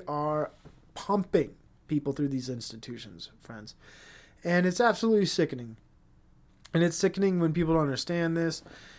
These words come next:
It's sickening people send their kids to these institutions. And here's the other thing. So this, there's this recent incident in Buffalo, right?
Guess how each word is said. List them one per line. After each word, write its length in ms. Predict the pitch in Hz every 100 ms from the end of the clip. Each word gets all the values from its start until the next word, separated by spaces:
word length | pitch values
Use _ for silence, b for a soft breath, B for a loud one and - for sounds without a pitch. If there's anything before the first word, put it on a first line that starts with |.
| B -
It's 140 | 165
sickening 440 | - 220 208 208 180
people 260 | 208 180
send 220 | 170 190
their 80 | 180
kids 300 | 160 185 160
to 80 | -
these 200 | 175 165
institutions. 960 | 170 - 156 175 170 175 170 160 156 -
And 680 | - 160 156 151 151 147 143 - - _ _ -
here's 260 | 170 247 214
the 100 | 190
other 180 | 196
thing. 240 | 170 135 131 - B B B B B B B B B B B
So 280 | - 214 202
this, 340 | 185 202 - -
there's 360 | 175 202 214
this 180 | 196 160
recent 380 | 170 226 202 196
incident 420 | 196 196 175 165
in 140 | 151
Buffalo, 580 | 139 160 156 143 120 104 110 - - _
right? 240 | 131 135